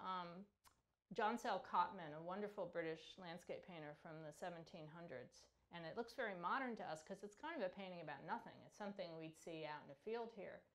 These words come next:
But it's beautifully orchestrated, and part of what he's doing are these rhythms. You see that? So a rhythm would be the same kind of shape repeated at regular intervals. Here you see it in this Maurice Prendergast with these flags marching back.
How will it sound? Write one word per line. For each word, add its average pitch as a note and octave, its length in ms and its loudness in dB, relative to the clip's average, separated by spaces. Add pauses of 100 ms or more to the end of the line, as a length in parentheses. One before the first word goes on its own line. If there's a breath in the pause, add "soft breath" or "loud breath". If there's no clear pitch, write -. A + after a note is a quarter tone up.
(380 soft breath)
But G3+ 120 8
it's F3+ 140 -4
beautifully B3+ 520 4
orchestrated, E3+ 800 0
and F3+ 80 -4
part A#3+ 240 6
of C4 80 2
what A#3 180 6
he's A3 200 2
doing F#3 420 0
are E3 160 2
these D#3+ 260 -2
rhythms. F#3+ 640 0
You F3 60 -4
see G3+ 200 0
that? F#3 380 0
So G#3+ 220 0
a G#3+ 40 6
rhythm D4+ 380 6
would A3 160 2
be G#3 320 6
the F3 100 2
same C4+ 380 2
kind A#3 300 0
of F3+ 100 -4
shape F#3 420 2
repeated F3 640 0
at D3+ 160 -2
regular E3+ 500 -2
intervals. - 640 -10 (520)
Here F3+ 160 4
you F3 80 2
see E3 300 0
it D#3+ 100 0
in D#3 140 -4
this D3 200 -6
Maurice D#3 400 -4
Prendergast D3+ 680 -4
with D3 140 -8
these D3 260 -8
flags C#3+ 400 -6
marching C#3 440 -12
back. C3 280 -10